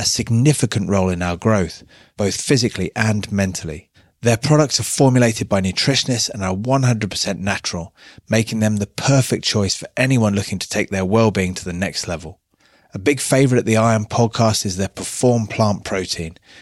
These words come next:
especially in cacao flavour, and their plant-based omega-three made from high-potency algae oil. Whichever you choose, you'll quickly understand why Vivo Life products are award-winning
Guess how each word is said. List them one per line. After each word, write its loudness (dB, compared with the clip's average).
especially 0
in -6
cacao -2
flavour, -4
and 0
their 2
plant-based 0
omega-three 0
made 0
from -8
high-potency 0
algae -2
oil. -8
Whichever 2
you 8
choose, 4
you'll 0
quickly 2
understand 2
why 0
Vivo 4
Life 2
products 0
are -2
award-winning 0